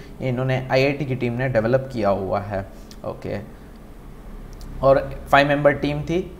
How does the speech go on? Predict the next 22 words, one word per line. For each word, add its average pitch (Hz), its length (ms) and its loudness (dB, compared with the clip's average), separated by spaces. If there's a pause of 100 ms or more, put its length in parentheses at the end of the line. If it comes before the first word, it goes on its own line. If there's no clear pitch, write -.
जहाँ 123 260 2
पे 123 240 2
श्रीकांत 135 480 0
श्रीनिवासन 135 920 2 (520)
और 113 300 8
उनके 127 280 0
तीन 151 380 -2
research 135 500 2 (120)
क-, 123 320 4
कॉल-, 120 300 4
colleagues 135 420 2 (420)
मोहम्मद 131 500 2
जी 139 140 0
मोइनुद्दीन, 139 680 0
शिवांगी 135 600 0
श्रृंगी 131 640 -2
and 120 280 -4
एजाज 117 600 6
एच 120 260 0
लोन। 101 400 -4 (120)
ठीक - 180 -8
है 277 120 -4